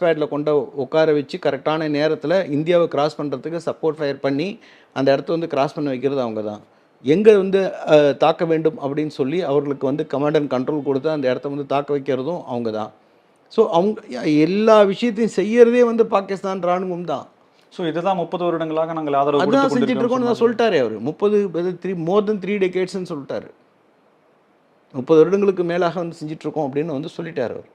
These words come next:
Speaker 1: ஃபர்ஸ்ட் டைம் பாகிஸ்தான் வந்து ஒரு மீடியால போயிட்டு நாங்க இந்த மாதிரி பண்ணிட்டு இருக்கோம். அதோட பெரிய விஷயம் இது நாங்க வந்து, அ, ரஷ்யாவுக்கு எதிராக, அ, பிரிட்டனுக்காகவும் யூ எஸ் ஏக்காகவும் தான் நாங்க அதை செஞ்சோம்.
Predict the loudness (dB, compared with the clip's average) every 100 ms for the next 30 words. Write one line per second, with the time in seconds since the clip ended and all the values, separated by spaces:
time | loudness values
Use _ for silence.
0 | _ _ _ _ -10 -6 2 2 2 0
1 | -4 -4 -4 -2 -2 -2 -2 -2 -4 -2
2 | -2 -2 -4 -6 -4 -6 -4 -4 -4 -4
3 | -6 -6 -8 -12 -12 -14 _ _ _ _
4 | _ -2 6 10 10 8 4 4 2 -2
5 | -2 0 0 0 -2 4 6 6 2 -2
6 | -4 -14 _ -8 0 2 4 6 6 6
7 | 4 0 -4 -6 -2 0 4 6 6 4
8 | 0 2 4 2 2 -4 -4 _ _ _
9 | _ -6 -2 -2 -2 2 4 6 6 6
10 | 4 0 2 0 0 2 2 2 0 0
11 | 0 -2 -2 -4 -4 -4 -2 -2